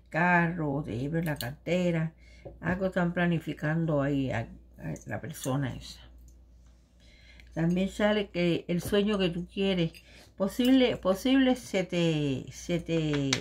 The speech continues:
se te, ¿cómo es? Se te cumpla. Pero la carta que tienes al lado, ustedes tienen echado brujería, porque es que son dos cartas. ¿Cuál de las dos cartas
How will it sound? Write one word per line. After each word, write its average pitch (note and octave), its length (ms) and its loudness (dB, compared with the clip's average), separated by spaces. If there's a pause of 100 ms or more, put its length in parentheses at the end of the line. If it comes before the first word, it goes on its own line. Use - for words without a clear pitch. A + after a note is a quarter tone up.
(100)
se E3 200 -4
te, D#3+ 260 0
¿cómo G#3+ 220 -6
es? - 120 -10
Se D#3 80 -6
te E3+ 140 2
cumpla. E3 460 2 (640)
Pero E3+ 220 2
la E3 180 2
carta F#3+ 320 2
que E3+ 120 0
tienes F#3 340 -2
al E3 200 2
lado, F#3 400 4
ustedes F#3+ 460 -2
tienen F3+ 280 -2
echado E3+ 420 0
brujería, D3+ 600 -4
porque - 380 -6 (460)
es - 180 -6
que G3 220 -4
son G3+ 320 0
dos F#3 240 0
cartas. G3 580 0 (560)
¿Cuál D#3+ 300 -2
de E3 100 2
las D#3 220 4
dos F#3 240 -2
cartas F#3 480 0